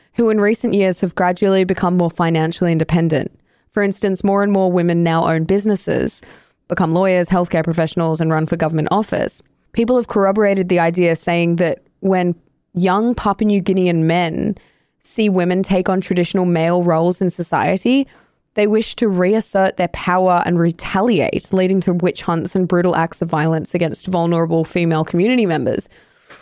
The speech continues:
And, like, I mean, that just really hits the nail on the head. It's, it's like, work on yourself, <laughs> guys.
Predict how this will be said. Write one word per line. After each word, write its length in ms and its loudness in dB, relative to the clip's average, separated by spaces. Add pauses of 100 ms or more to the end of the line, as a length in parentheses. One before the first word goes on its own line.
(220)
And, 120 2
like, 180 0
I 80 0
mean, 140 2
that 200 0
just 180 -4
really 180 2
hits 220 -2
the 80 -4
nail 200 0
on 120 0
the 80 0
head. 280 2
It's, 140 2
it's 240 0
like, 160 -2 (920)
work 240 -4
on 100 2
yourself, 500 0
<laughs> 0 -
guys. 680 -4